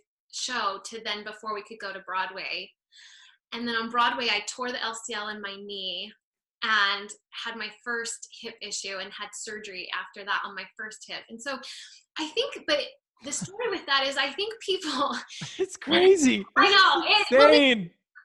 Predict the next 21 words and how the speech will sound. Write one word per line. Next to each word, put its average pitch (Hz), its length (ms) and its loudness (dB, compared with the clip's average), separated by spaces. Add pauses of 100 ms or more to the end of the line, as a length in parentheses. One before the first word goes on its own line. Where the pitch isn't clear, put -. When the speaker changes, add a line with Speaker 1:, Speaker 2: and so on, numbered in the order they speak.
Speaker 1:
I 415 100 8 (160)
had 466 480 6
my 359 60 6
times 349 200 4
Speaker 2:
You're 277 280 6
Speaker 1:
with 196 100 6
Speaker 2:
one 254 140 10
Speaker 1:
God. - 100 8
Speaker 2:
tough 247 300 6
cookie. 175 460 2
Wow. 151 540 2 (640)
Speaker 1:
Oh 349 100 -2
my 320 100 -6 (220)
gosh, 247 80 0 (120)
believe 302 200 -2
me, 302 100 0
I 311 80 4
had 392 240 4
my 320 180 2 (100)
times 226 400 0
with 226 220 -6